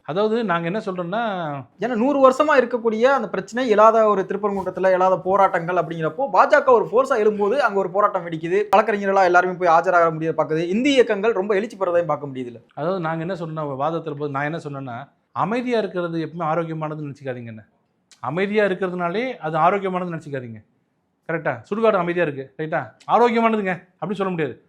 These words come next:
Speaker 1: அது இடுகாடு. அந்த, அந்த இடம், அந்த இடத்துக்கு உண்டான மரியாதை. உடனே அவ-, உலகத்திலே அமைதியான இடம், எல்லாரும் வாங்க போய் படுத்துக்கலாம்னு சொல்ல முடியுமா? அது மாதிரி ஒரு விஷயத்த வந்து அமைதியா இருக்குது என்னன்னா, ஏத்துக்கிட்டு போறான்னு அர்த்தம் இல்ல. இதை உங்களை கேட்குறேன், நீங்க ஹிந்து தானே?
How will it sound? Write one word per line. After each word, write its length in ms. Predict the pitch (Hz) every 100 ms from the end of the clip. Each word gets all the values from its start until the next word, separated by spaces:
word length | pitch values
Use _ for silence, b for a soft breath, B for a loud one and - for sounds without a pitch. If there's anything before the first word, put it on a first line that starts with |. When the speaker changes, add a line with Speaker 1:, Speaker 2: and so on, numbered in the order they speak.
| _
Speaker 1:
அது 220 | - 240
இடுகாடு. 340 | 240 226 139 127 _ _
அந்த, 240 | 156 175
அந்த 200 | 170 190
இடம், 140 | 202 254
அந்த 260 | 175 190
இடத்துக்கு 260 | 196 254 226
உண்டான 200 | 214 220
மரியாதை. 400 | 180 170 127 117 _ _ _ -
உடனே 360 | 160 220 226
அவ-, 720 | 135 113 110 107 117 131 120 117
உலகத்திலே 460 | 131 196 208 233
அமைதியான 560 | 240 151 202 220 254 269
இடம், 140 | 214
எல்லாரும் 280 | 196 175 226
வாங்க 140 | 208 196
போய் 260 | 196 196
படுத்துக்கலாம்னு 280 | 185 208 196
சொல்ல 60 | 185
முடியுமா? 320 | 165 156 143 _ _ _ _ _ -
அது 220 | 151 175
மாதிரி 360 | 190 254 262 -
ஒரு 180 | 151 160
விஷயத்த 340 | 165 254 220
வந்து 180 | 190 208
அமைதியா 420 | 151 185 226 226
இருக்குது 440 | 185 180 170 165
என்னன்னா, 360 | 127 127 139 165 180
ஏத்துக்கிட்டு 380 | 208 226 202 170
போறான்னு 160 | 165
அர்த்தம் 240 | 160 139 139
இல்ல. 160 | 117 - _ _
இதை 120 | 156 156
உங்களை 280 | 165 202
கேட்குறேன், 240 | 190 190 165
நீங்க 180 | 170 170
ஹிந்து 200 | 180 180
தானே? 200 | 147